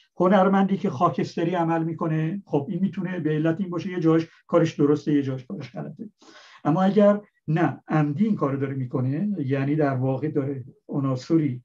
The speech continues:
از راست رو می‌گیره که برای دروغ رو تحویل بده، اونجا لازم است که، اه، در واقع سره رو از ناسره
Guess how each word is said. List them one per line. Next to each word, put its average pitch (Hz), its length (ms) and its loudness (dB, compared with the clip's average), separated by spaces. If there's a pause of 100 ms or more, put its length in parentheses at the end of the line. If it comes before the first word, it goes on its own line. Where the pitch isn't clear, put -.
(140)
از 123 180 -6
راست 147 440 0
رو 143 80 -2
می‌گیره 147 500 0 (460)
که 160 120 -4
برای 147 240 0
دروغ 143 420 4
رو 127 80 -4
تحویل 123 400 -6
بده، 131 420 0
اونجا 139 280 0
لازم 139 340 0
است 156 340 -4
که، 160 460 2 (600)
اه، 135 500 -2
در 139 240 -2
واقع 139 640 0 (200)
سره 151 480 2
رو 135 140 0
از 127 240 -4
ناسره 147 720 2